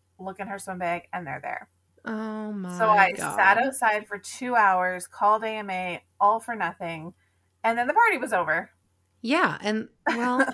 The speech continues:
Speaker 1: <laughs>
Speaker 2: I mean, at least it was something simple.
Speaker 1: It was. And I sat in the sun for, like, two hours and listened to a podcast. But still, I was just like, "I could be cleaning my house right now. I was supposed to be doing skip, and I couldn't do that."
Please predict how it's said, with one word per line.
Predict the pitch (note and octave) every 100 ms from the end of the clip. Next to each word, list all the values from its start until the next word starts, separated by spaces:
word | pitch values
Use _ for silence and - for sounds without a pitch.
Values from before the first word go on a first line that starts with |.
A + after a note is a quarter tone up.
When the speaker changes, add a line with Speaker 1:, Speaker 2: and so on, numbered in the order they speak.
| -
Speaker 1:
<laughs> | B3+ - C4 C4+ A#3+ - B3+ - C4+
Speaker 2:
I | B3+
mean, | B3+ C4 B3+
at | B3
least | B3+ D4 -
it | B3
was | A3 A#3
something | B3+ A#3+ A3
simple. | - C#4+ D#4+ F#3 G3 D#4 _
Speaker 1:
It | - C#4+
was. | B3 G#3+ G#3+ G#3+ -
And | G#3+
I | G#3
sat | G#3 - G#3+ G3 F#3+ - _ _ _ _ -
in | B3
the | B3+
sun | B3 G3 F#3+
for, | G3
like, | G#3 G3
two | - G3+
hours | E3+ E3+ F3
and | F3
listened | E3+ F3
to | F3+
a | F3
podcast. | - - - - - -
But | F3+ D3+ -
still, | - D3+
I | F#3 E3
was | F#3
just | F#3 F3+
like, | F3+ F3
"I | G3
could | G3+ A3
be | C4+
cleaning | - C#4+ C#4
my | C#4+
house | C#4 A3+ A3+
right | A3 G#3
now. | G3+ G#3
I | G3+ G3+
was | G3
supposed | - G3+
to | -
be | A3+
doing | A#3 A#3
skip, | A3+ - G3 F#3 - _ _ _ _ -
and | F3+
I |
couldn't | F3 G3+ G3+
do | G#3+ G#3+
that." | F#3 F3 E3+ E3